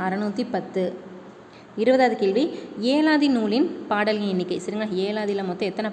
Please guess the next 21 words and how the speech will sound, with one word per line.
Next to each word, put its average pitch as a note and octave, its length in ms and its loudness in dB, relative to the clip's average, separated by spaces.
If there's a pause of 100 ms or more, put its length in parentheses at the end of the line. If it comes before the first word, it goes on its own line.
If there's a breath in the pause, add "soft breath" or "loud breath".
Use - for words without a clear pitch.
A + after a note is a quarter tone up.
பாடல்கள் G3 400 0
இருக்கு F3 180 -2
அப்படின்னு F3+ 220 -2
கேட்டிருக்காங்க. F#3 440 -4
எத்த G3+ 160 -4
அப்படின்னா, F3+ 300 -2 (580 loud breath)
எண்பத்தி G#3 340 2
ஒரு F3 160 -4
பாடல்கள் F#3 340 2
இருக்குது, E3+ 340 -8
சரிங்களா? A3+ 260 -2 (440 loud breath)
ஏலாதி C4+ 340 2
நூலோட A3 240 0 (120)
ஆசிரியர் G#3 280 -2
யாரு? G#3+ 160 2 (140)
கனி G#3 240 0
மேதாவியர், F3 560 0
சரிங்களா? F#3+ 280 -2 (240)
கனி F#3+ 240 -2
மேதாவியர் F3+ 520 -2
வந்து A#3+ 120 -2